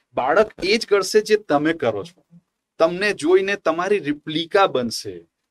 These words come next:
No doubt સ્કૂલની અંદર જઈને ઘણી બધી વસ્તુઓ શીખશે જે in general શીખે છે, પણ એની સાથે સાથે ઘરનું વાતાવરણ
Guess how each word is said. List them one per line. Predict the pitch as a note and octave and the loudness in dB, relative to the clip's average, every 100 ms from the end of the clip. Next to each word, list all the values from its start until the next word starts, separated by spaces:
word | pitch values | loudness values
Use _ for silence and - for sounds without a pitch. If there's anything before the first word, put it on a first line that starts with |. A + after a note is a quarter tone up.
| - | -2
No | D3+ | 0
doubt | F#3 F3 D3 | 2 2 2
સ્કૂલની | - C#3 D3 F3+ | -2 -6 -6 -6
અંદર | F3 F3 E3+ | -4 -2 -2
જઈને | D3 E3+ F#3 F3 | -2 -4 -6 -8
ઘણી | C3+ D#3 | -6 -4
બધી | E3 F3 | -4 -6
વસ્તુઓ | F3 D3+ - F3 | -4 -4 -4 -6
શીખશે | F3 E3+ - G3 | -6 -8 -6 -4
જે | F#3 G3+ | 0 -2
in | F3+ G3+ C#3+ C#3 | -2 -8 -6 -4
general | C#3+ E3 F3+ | -4 -2 -2
શીખે | - C#3 - A#2 | -4 -12 -10 -8
છે, | C#3+ - _ _ _ | -8 -10 _ _ _
પણ | F#3 F3+ - _ - | -2 -2 -4 _ -8
એની | D#3 G3+ | -6 -4
સાથે | G#3 E3 - F#3 | -4 -6 -6 -10
સાથે | F3 D#3+ G3+ C#3 _ | -6 -4 -4 -4 _
ઘરનું | C3 C#3+ D#3 G#3+ E3+ | -4 -2 -2 -2 -4
વાતાવરણ | A#2 A#2 D3+ E3 D#3 G2+ | -4 -4 -2 -2 -2 -6